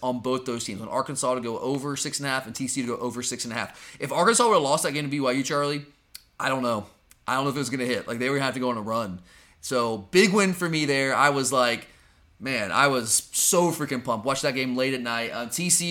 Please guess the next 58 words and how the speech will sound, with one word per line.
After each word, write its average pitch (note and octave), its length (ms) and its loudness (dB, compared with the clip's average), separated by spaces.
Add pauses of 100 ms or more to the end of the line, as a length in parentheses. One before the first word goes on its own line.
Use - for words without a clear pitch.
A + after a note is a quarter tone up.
U F3+ 240 -2 (160)
had C3 140 0
to C3 60 -4
come D#3 180 -2
back D3 200 2
from B2+ 100 -8
fourteen D3+ 400 -6
point D3+ 320 -4
second C#3+ 260 -2
half C3 240 -2
deficit, D3 420 0
won C3 120 -2
in A#2+ 100 -4
double C3 240 2
overtime. F3 540 4
So - 140 2
I D#3 160 2
was, C3+ 200 2
like, A#2 220 0
going A#2 300 -6
nuts C#3+ 240 -4
about B2+ 240 -8
that D#3+ 260 -2
game. D3+ 300 0
So A2 340 -4 (500)
when C3+ 140 -4
those A#3+ 240 2
two G3+ 300 0 (240)
teams G3+ 300 0
won F3+ 420 0
and C3+ 100 -4
those E3 180 0
games F3 320 -4
hit, E3 400 -6 (320)
and C3 380 -2
on C3+ 120 -6
top D3+ 260 0
of D#3 80 -6
some D#3 100 -2
of - 20 -2
the C#3+ 80 2
upset C3+ 200 -2
specials C#3+ 340 -2
I C#3 120 0
hit, C#3 400 -2
man, A#2 220 -2
I B2 140 4
actually, D#3+ 340 4
even D#3 100 0
though D#3+ 80 6
I, C#3+ 80 6
it - 140 -2
was C3 100 -2
seven C#3 220 2
and E3+ 80 -2
nine D3+ 180 2
on D#3 100 0
my D#3 260 -2